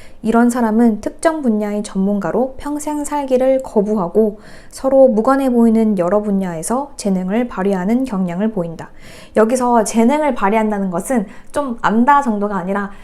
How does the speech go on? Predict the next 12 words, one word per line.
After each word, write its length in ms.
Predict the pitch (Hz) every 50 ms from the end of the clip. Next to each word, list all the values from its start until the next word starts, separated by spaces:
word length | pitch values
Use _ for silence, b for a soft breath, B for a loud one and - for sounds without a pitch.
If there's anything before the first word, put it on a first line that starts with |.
| B B B
그 320 | - - 226 226 220 220
분야에서의 720 | 214 - 233 226 226 254 269 269 240 220 214 202 196 196
전문가 440 | - 202 214 247 294 320 330 285 240
정도 420 | 214 196 185 185 180 180 175 180
수준을 480 | 190 - - 311 302 240 233 277 - - -
말합니다. 480 | - 160 156 143 - 131 - - - - - -
다능하고 720 | - - 196 196 220 240 240 233 214 196 202 220 247 254
박식한 640 | - - 214 - - - 240 240 - 247 233 226 226
폴리메스가 720 | 233 - 311 320 330 311 285 254 269 - 214 - 220 311 302
사유하는 640 | 302 - 294 302 302 302 285 277 269 262 254 254
방식과 800 | 247 - 208 214 214 220 254 247 - - - 180 185 226 240 -
삶은 540 | - - - 285 285 285 262 233 240 254 269